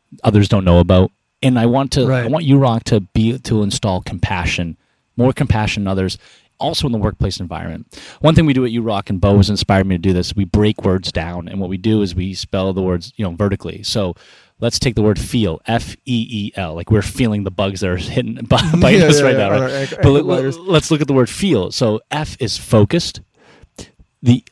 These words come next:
Speaker 1: first E is focused. Emotions.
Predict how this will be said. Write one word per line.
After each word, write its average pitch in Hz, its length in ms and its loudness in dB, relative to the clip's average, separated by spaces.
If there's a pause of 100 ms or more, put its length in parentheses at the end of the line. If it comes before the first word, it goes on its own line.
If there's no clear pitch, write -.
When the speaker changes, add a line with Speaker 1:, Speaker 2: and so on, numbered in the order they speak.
(220)
Speaker 1:
first 143 360 4
E 139 360 2
is 107 160 0
focused. 123 500 2 (220)
Emotions. 120 800 4